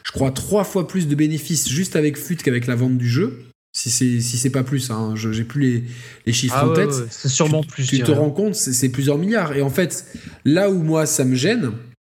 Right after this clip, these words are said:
Speaker 1: c'est que de, on, je crois qu'on, c'est avec toi que j'en ai parlé, monsieur Quinton, c'est que globalement, fut met vachement en avant les attaquants, et, et les attaquants rapides, et dribbleurs, et cetera.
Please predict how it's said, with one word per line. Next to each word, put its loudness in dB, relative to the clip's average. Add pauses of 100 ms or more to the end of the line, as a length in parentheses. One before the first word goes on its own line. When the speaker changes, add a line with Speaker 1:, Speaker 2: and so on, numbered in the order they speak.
(540)
Speaker 1:
c'est 2
que -4
de, 2 (220)
on, -2
je -6
crois 0
qu'on, -2
c'est -2
avec -4
toi 2
que -2
j'en 0
ai -2
parlé, -2
monsieur -4
Quinton, -2
c'est -2
que 0 (500)
globalement, 2
fut -2
met 4
vachement 2
en 2
avant 0
les 2
attaquants, 0 (360)
et, 2
et 2
les 0
attaquants -4
rapides, 0
et 0
dribbleurs, 2
et -2
cetera. -2